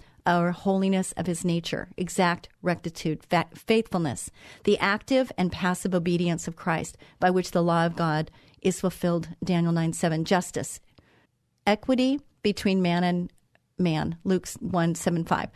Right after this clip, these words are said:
The cause of our justification, the Lord our righteousness, Jeremiah twenty-three six.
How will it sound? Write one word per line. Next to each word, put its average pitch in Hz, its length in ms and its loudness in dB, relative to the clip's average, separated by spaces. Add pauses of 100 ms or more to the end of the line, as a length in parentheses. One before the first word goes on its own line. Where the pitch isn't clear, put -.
(220)
The 208 100 2
cause 254 440 2
of 233 80 0
our 208 200 2
justification, 190 800 -2
the 160 80 0
Lord 170 240 2
our 165 100 2
righteousness, 165 640 -2
Jeremiah 160 480 0
twenty-three 156 480 -6
six. - 500 -12